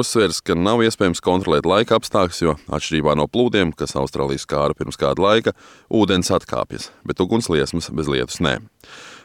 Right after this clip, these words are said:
Premjerministrs arī nākamās nedēļas sākumā ir sasaucis Nacionālās drošības komitejas sēdi, lai spriestu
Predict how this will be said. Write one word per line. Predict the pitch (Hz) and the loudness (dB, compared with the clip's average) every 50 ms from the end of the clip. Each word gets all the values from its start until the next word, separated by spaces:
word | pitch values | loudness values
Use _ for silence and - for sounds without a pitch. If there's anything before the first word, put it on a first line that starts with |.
| _ - | _ -4
Premjerministrs | 69 76 76 76 80 82 85 85 85 85 - - 101 101 107 101 | -2 0 2 2 2 2 2 2 0 0 0 -2 -2 0 0 2
arī | 95 98 92 | 2 2 2
nākamās | 87 85 85 85 - 90 82 85 | 2 2 0 2 0 0 -2 0
nedēļas | 90 85 80 78 - - | 0 0 0 0 0 2
sākumā | 107 98 95 - 92 85 85 | 2 0 2 2 2 2 2
ir | 82 | 2
sasaucis | - 98 95 - - 85 76 71 - - | 2 0 0 2 2 2 2 2 0 -2
Nacionālās | 87 82 - 87 82 76 76 73 76 | -2 -2 0 0 0 2 2 0 0
drošības | 78 98 113 113 - - 95 82 - - | 2 4 4 4 4 2 -2 -2 -2 0
komitejas | 117 107 95 - 92 87 85 - | 0 0 2 2 0 0 0 0
sēdi, | - 107 92 82 90 | 0 0 2 2 2
lai | 90 | 0
spriestu | 85 - - - 120 110 95 - | 0 -2 -2 0 0 0 0 -2